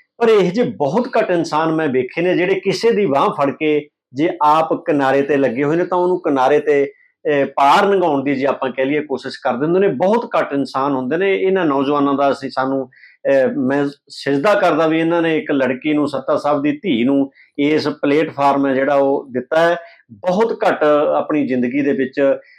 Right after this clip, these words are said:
ਤੁਸੀਂ ਸਾਰਿਆਂ ਨੇ ਦੇਖੇ ਹੋਵੋਗੇ ਜਿਹੜੇ ਅਜਿਹੇ ਕਾਰਜ ਜਿਹੜੇ ਲੋਕ ਕਰਦੇ ਨੇ।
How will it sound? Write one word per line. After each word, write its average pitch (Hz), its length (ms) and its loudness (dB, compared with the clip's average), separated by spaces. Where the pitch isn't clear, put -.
ਤੁਸੀਂ 170 220 0
ਸਾਰਿਆਂ 160 440 2
ਨੇ 170 100 2
ਦੇਖੇ 139 300 0
ਹੋਵੋਗੇ 170 300 0
ਜਿਹੜੇ 160 480 0
ਅਜਿਹੇ 175 340 2
ਕਾਰਜ 135 440 2
ਜਿਹੜੇ 131 260 0
ਲੋਕ 120 520 -2
ਕਰਦੇ 117 300 -2
ਨੇ। 104 160 -8